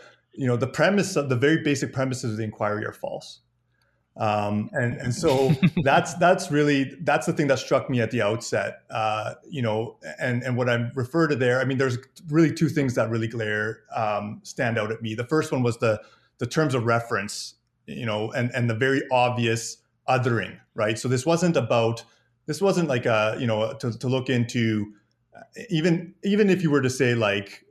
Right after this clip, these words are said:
Speaker 1: uh, you know, opposition to oil and gas, you, you know, you could put that in there, but it, it doesn't even say even anti-oil and gas. It says anti-Alberta, right?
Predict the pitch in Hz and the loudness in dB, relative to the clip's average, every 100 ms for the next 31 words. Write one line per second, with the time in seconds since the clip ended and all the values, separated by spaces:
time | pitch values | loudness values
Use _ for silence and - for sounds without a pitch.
0 | - 57 - - - 117 101 - - _ | -6 -4 -4 -8 -6 -6 -6 -8 -14 _
1 | - 147 151 127 135 135 139 127 120 110 | -2 0 2 0 0 0 2 2 2 0
2 | 110 104 78 - - 143 139 147 135 127 | 0 0 -4 -8 -8 -4 -4 -2 -2 -2
3 | 139 135 - 139 123 113 117 107 127 143 | -2 -4 -4 -4 -2 -2 -2 -2 -2 -2
4 | 156 151 160 131 185 196 165 175 147 135 | -4 -4 -4 0 0 2 0 0 0 -2
5 | 147 139 170 160 113 110 113 110 104 107 | -2 -2 0 2 0 2 2 0 0 0
6 | 110 90 - 185 185 - _ - 151 156 | -2 -2 0 0 0 -8 _ -6 -4 0
7 | 147 143 123 104 104 104 - - _ _ | 2 2 2 0 -2 -4 -6 -14 _ _
8 | _ _ _ _ 127 120 | _ _ _ _ 0 0